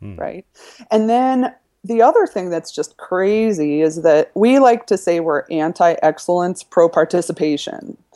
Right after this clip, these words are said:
Speaker 2: So we don't really care about doing things well nearly as much as we care about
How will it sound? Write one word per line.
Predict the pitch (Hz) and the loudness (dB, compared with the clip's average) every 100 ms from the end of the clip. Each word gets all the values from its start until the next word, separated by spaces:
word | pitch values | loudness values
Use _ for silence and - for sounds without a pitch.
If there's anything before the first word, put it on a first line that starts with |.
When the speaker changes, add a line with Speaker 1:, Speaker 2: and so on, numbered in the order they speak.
| - - | -20 -2
Speaker 2:
So | - | 2
we | 226 311 | 4 4
don't | 392 175 | 4 2
really | 175 151 | 0 0
care | - 170 | 2 2
about | 160 - | 4 2
doing | 160 151 | -2 -6
things | 151 151 151 | -6 -8 -2
well | 156 143 | -2 0
nearly | 156 170 156 | -2 0 2
as | 143 - _ - | 0 -4 _ -10
much | 180 147 160 | -6 -4 -6
as | 156 | -8
we | |
care | 151 175 147 | -6 -2 0
about | 139 135 123 | 2 0 0